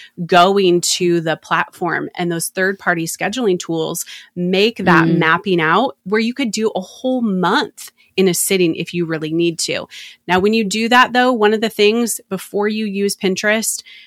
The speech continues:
Speaker 1: open up your app and just use it for an hour. Become a user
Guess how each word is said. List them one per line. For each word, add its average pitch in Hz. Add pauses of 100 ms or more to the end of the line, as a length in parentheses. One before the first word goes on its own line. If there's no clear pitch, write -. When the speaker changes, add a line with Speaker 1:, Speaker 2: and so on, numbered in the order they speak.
(420)
Speaker 1:
open 269
up 247
your 226
app 202
and 202
just 190
use 185
it 196
for 196
an 185
hour. 185
Become 254
a 214
user 190